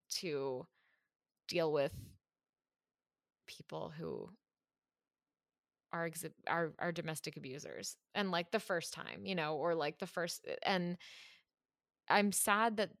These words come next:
that this situation seemed to just, like, go on and on and on,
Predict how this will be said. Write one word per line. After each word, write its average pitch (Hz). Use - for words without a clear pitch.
that 170
this -
situation 214
seemed 202
to 196
just, 190
like, 175
go 180
on 220
and 185
on 170
and 165
on, 220